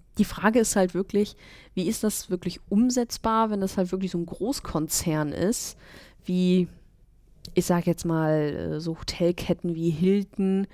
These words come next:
oder Hyatt, was weiß ich, was es da noch alles für Ketten gibt. Wie in der Regel ist es umsetzbar, gerade wenn es so um die individuellen Verträge geht.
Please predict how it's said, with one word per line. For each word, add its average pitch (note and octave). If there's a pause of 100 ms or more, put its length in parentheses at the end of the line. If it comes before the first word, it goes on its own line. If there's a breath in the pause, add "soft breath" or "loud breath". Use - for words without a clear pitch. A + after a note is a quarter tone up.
(420 loud breath)
oder D#3
Hyatt, G3 (280 loud breath)
was F3
weiß F3+
ich, F#3+
was F3+
es F3+
da E3+
noch E3+
alles E3+
für E3
Ketten -
gibt. E3+
Wie F#3+ (440)
in F3+
der F3
Regel F3+
ist -
es E3+
umsetzbar, G3
gerade E3+
wenn F3
es E3+
so E3
um E3
die D#3+
individuellen D#3
Verträge -
geht. -